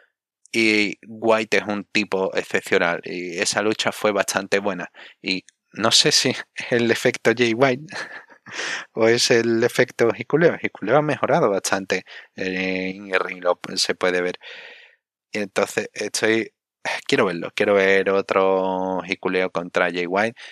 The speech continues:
y quiero ver a Hikuleo en otras posiciones y que le den a ver qué puede hacer, si resulta que puede ser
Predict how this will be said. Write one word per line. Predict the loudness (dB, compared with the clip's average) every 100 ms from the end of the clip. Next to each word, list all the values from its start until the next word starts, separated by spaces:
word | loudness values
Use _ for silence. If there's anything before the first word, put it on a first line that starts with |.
| -20
y | -4
quiero | -2 2
ver | 2
a | 0 -4
Hikuleo | -4 0 2
en | 2
otras | 0 -2 -2
posiciones | -2 -2 0 2 2 0 -6 -20 -20 _ _ _
y | -2 0
que | 2
le | 2
den | 2 2 0 -2
a | 0
ver | 2 2
qué | 0
puede | 0 2
hacer, | 2 0 -2 -2
si | -4 -2 -2 -4 -2
resulta | -4 -2 -2 -2 -6 -2 -2
que | 0 -4
puede | 0 0 0
ser | -2 0 0 0 -2 -2 -4 -4 -4 -6 -8